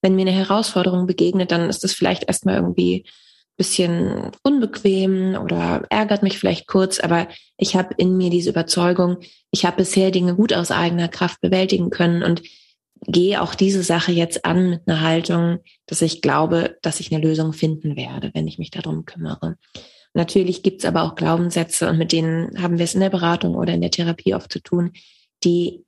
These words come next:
sich heute eher destruktiv auswirken. Ein gegenteiliger Glaubenssatz wäre dann zum Beispiel, ne, ähm,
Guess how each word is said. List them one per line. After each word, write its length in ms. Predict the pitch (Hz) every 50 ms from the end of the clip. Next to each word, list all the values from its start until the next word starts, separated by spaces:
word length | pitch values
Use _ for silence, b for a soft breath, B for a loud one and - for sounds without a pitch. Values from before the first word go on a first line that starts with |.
| _ _ -
sich 400 | 175 175 165 170 - - - -
heute 600 | 175 175 180 185 190 190 - - 185 180 180 - -
eher 220 | - 165 165 165 165
destruktiv 680 | - 165 165 - - - 156 151 - - 156 151 -
auswirken. 840 | - - - 151 151 - - - 147 143 143 - - 147 147 151 - b b b b b _ -
Ein 220 | - 160 160 165 - - _ _ -
gegenteiliger 680 | - 180 175 170 180 170 170 170 165 165 160 156 160 165
Glaubenssatz 1000 | - 156 151 160 160 160 - 165 165 - - _ _ _ - - 156 156 - -
wäre 100 | - 160
dann 140 | 156 151 160
zum 160 | - 170 160
Beispiel, 580 | 151 147 - - - - - 175 165 160 160 170
ne, 280 | 175 165 202 220 - - -
ähm, 320 | 165 160 160 156 156 160